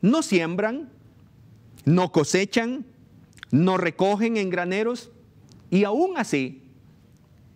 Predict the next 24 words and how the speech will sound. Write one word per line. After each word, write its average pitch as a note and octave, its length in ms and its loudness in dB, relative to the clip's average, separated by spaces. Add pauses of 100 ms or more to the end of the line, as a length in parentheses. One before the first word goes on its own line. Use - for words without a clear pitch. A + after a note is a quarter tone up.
(240)
vuestro D#3+ 360 0
Padre, F3 560 -2 (420)
el C#3 260 -2
Dios A#3 360 -2
del G3+ 180 0
universo, F3+ 500 -2
el D#3 120 0
creador F#3+ 440 0
del A3+ 180 0
cielo A#3 300 -2
y A3+ 40 -4
de G3 100 0
la F3+ 120 -2
tierra, D3+ 460 -2 (380)
les C#3+ 280 0
provee D#3 540 -2 (140)
su - 200 0
alimento. G#2+ 600 -4 (960)
Las C4+ 220 -6
aves, C4 240 0
por E3 200 -2
supuesto, D#3+ 440 -2
que C#3+ 120 0
trabajan, C#3+ 600 -4